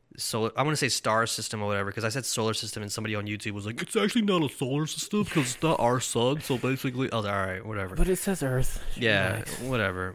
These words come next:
Speaker 1: But, um, so, yeah, you are revived by someone who is wanted by this corporation that has basically, uh, has a sys-, has a system of colonies where, um,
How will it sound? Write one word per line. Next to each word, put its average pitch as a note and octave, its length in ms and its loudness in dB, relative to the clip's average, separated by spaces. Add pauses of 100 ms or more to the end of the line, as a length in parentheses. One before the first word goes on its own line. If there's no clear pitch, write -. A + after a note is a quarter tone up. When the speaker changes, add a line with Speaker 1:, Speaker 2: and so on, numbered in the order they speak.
Speaker 1:
But, A#2 140 2
um, G#2+ 460 4 (500)
so, D#3 480 6
yeah, C3 260 4
you C3+ 320 0
are C#3 140 6
revived A2+ 440 4
by G#2+ 280 4
someone A2+ 320 -2
who A2+ 100 -6
is G#2 140 -6
wanted G#2+ 320 0
by G2+ 180 2
this G#2 380 -4
corporation D#3 640 0
that B2 160 0
has G#2+ 320 0 (120)
basically, G#2+ 800 -2
uh, G#2 400 -4 (100)
has A2+ 180 -2
a G#2+ 40 -4
sys-, - 240 -4 (100)
has A#2+ 160 0
a A2+ 80 -4
system D3 340 -2
of A2 120 -6
colonies G#2+ 640 0 (400)
where, G2+ 520 2
um, G2 480 -2